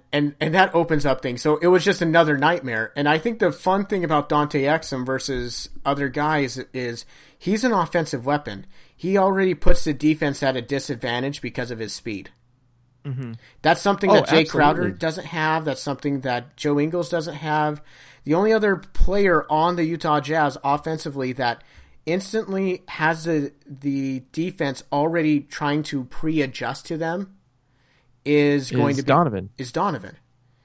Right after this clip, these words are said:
Speaker 1: And there's been some fun times with Donovan and Dante Exum on the court where you have, 'cause both of them are just speed demons.
Speaker 2: Mm-hmm.
Speaker 1: And, and they're just, ah, they just create havoc, and that's fun.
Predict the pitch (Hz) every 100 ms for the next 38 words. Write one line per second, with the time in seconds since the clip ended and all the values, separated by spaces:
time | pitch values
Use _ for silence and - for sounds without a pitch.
0 | _ _ _ _ _ _ _ _ _ 147
1 | 151 160 220 220 190 165 135 - 165 165
2 | 175 165 165 143 - 135 147 156 160 151
3 | 143 131 127 135 143 135 131 - 147 131
4 | 117 - 147 196 - - _ _ _ -
5 | 147 143 139 151 151 - 131 - - -
6 | 160 - 180 226 214 143 127 117 123 104
7 | - - 147 151 143 107 - - - -
8 | _ _ _ _ _ _ _ _ - 127
9 | 123 110 107 _ 135 139 139 - - 131
10 | 131 202 190 - - - 160 139 135 165
11 | - - 143 110 - 117 127 101 - -
12 | - - 135 165 - 113 110 101